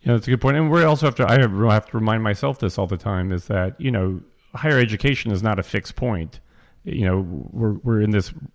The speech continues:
strange and, and convoluted moment in the way in which universities are operating, the entire structure of their budgets, you know, and we're seeing,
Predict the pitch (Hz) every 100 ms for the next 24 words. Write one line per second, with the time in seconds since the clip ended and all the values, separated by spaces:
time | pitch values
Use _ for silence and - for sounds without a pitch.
0 | _ - - 120 123 120 120 113 104 98
1 | 95 92 - 101 95 - 101 98 107 110
2 | 95 98 101 107 92 80 - 101 90 92
3 | 87 92 95 92 92 92 90 - - -
4 | - 101 104 98 92 98 87 92 101 107
5 | 113 101 101 98 95 87 80 95 101 92
6 | 90 - - _ - - 113 - 110 95
7 | 90 87 104 113 117 101 - - 113 85
8 | 82 85 87 - 87 87 85 85 90 85
9 | 101 92 90 87